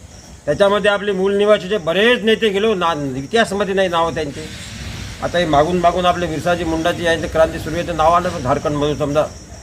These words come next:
दाबलून ठेवलं लोकांनी, दाबून, या सरकारने. पहिले काँग्रेसने दाबलं, आता हे दाबत आहे.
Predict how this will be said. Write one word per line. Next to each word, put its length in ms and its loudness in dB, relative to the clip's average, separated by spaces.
दाबलून 520 0
ठेवलं 240 2
लोकांनी, 380 2
दाबून, 340 -6
या 100 -6
सरकारने. 640 -6
पहिले 180 -4
काँग्रेसने 400 0
दाबलं, 300 2
आता 160 0
हे 100 -2
दाबत 320 -2
आहे. 320 -8